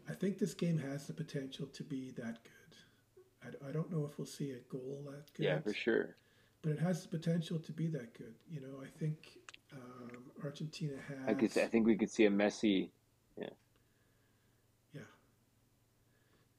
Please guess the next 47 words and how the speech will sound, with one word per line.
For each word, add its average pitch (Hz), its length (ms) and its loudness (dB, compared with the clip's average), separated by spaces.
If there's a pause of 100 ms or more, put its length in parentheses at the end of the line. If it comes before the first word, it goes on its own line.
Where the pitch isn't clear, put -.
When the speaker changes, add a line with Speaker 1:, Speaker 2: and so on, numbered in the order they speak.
(300)
Speaker 1:
Messi, - 280 -10 (260)
Speaker 2:
I 101 40 4
think 101 160 8
Speaker 1:
Messi. - 20 -4
Speaker 2:
we 101 100 4
could 92 120 0
see - 140 4
a - 20 2
Messi 95 320 0
free 98 240 4
kick. - 420 2 (1300)
I 95 40 2
think 95 140 6
he 95 100 2
could 90 180 4
bury 90 280 6
a 87 40 -2
free 95 180 2
kick, 92 240 2
and 87 280 2
this 98 160 0
is 95 100 0
the 92 80 -4
kind 101 180 4
of 95 100 4
game 98 220 6
where 92 100 4
he's 90 140 -4
gotta 87 240 6
get 87 180 2
it 87 140 0
in 85 100 -2
him - 240 -10
to 87 60 -8
put 87 180 -2
a 85 80 2 (100)
free - 120 2
kick - 260 -6
away 87 300 2 (320)
in 90 80 -4
the, 87 140 -2
in 92 80 -2
the 87 160 0
eightieth, 95 380 4 (840)
the - 80 -6
seventy-fifth. 90 640 0 (680)
Speaker 1:
Yeah. 117 80 -14